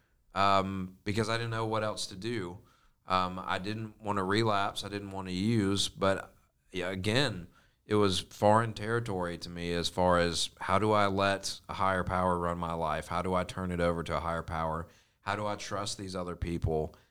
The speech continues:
How do I follow directions and, and listen with, while someone's giving me some advice and not think that they're criticizing me? All that stuff.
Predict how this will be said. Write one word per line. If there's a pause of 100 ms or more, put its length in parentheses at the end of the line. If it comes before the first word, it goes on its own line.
(200)
How
do
I
follow
directions
and,
and
listen
with, (120)
while
someone's
giving
me
some
advice
and
not
think
that
they're
criticizing
me? (380)
All
that
stuff.